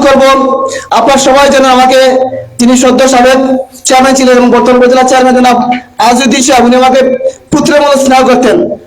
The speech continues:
এবং সেই হিসাবে যে পর প্রতিটি নির্বাচন হয়েছে, আমি, আমরা, আমি সহ আমার সৌভাগ্য যারা রয়েছে, আমরা আজউদ্দিন সাহেবের সাথে কাজ করেছি। দুই হাজার ষোলো সালে তিনি প্রার্থী হয়েছিলেন, কিন্তু সেই সময় আমরা ভোট দেই নাই, আমরা আজউদ্দিন সাহেবের কাছে ছি-,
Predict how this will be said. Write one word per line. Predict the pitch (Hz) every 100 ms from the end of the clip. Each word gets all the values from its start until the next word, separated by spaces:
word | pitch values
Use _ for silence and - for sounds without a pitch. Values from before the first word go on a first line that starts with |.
| _ _ - -
এবং | 233 247
সেই | 262 277
হিসাবে | 254 277 285 285 285 554 - - -
যে | 233 247 254
পর | 269
প্রতিটি | 277 285 277 269
নির্বাচন | 247 254 262 285
হয়েছে, | 277 247 240
আমি, | 240 262 262 254 - 170 214
আমরা, | 247 269 240
আমি | 262 302
সহ | 269 208 - - - 214
আমার | 240 254
সৌভাগ্য | 254 247 254
যারা | 254 254
রয়েছে, | 254 254
আমরা | 247 240
আজউদ্দিন | 247 247 254
সাহেবের | 262 254 254 240 - - - _ -
সাথে | 247 247
কাজ | 262 269
করেছি। | 269 269 269 269 269 269 - _ - 214
দুই | 254
হাজার | 269 262
ষোলো | 262 294
সালে | 285 285
তিনি | 262 262
প্রার্থী | 240 254 269
হয়েছিলেন, | 262 254 247
কিন্তু | 240
সেই | 262 277
সময় | 294 269
আমরা | 247
ভোট | 240 208
দেই | 233 240
নাই, | 247 240 - -
আমরা | 233 247
আজউদ্দিন | 254 262 269
সাহেবের | 262 262 254
কাছে | 240 240
ছি-, | 254